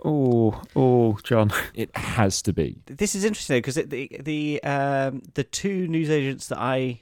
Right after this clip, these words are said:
Speaker 3: had in, in the town I grew up in, uh, one of them was just, like, uh, an old, like, British bloke, um, and the other one was, um, run by a couple of old ladies. Again, British.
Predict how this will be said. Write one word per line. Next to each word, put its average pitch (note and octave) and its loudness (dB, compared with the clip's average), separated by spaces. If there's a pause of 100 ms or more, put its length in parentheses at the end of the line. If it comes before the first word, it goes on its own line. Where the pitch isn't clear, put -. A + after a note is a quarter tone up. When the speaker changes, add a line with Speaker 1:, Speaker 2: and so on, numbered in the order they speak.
Speaker 3:
had A2 -2
in, G#2+ -2
in G#2 -6
the G#2+ -6
town A2+ -4
I G#2 -2
grew G#2+ 0
up - -4
in, F#2 -8
uh, A#2+ 0
one C#3+ 2
of D#3 0
them D3+ 0
was C#3 -2
just, - -6
like, A2+ -2
uh, G2+ -4 (260)
an A#2 -4
old, A#2 0 (180)
like, G#2 -4 (120)
British G#2+ -6
bloke, F2+ -2
um, A2+ 0
and B2 -2
the B2+ -4
other C#3+ 0
one G2+ -2
was, G#2+ -2 (100)
um, G#2+ -4
run A#2 -2
by G#2+ 0
a - -6
couple - -10
of A#2+ 2
old A#2+ 2
ladies. A#2+ -6
Again, G2+ 0
British. G2 -6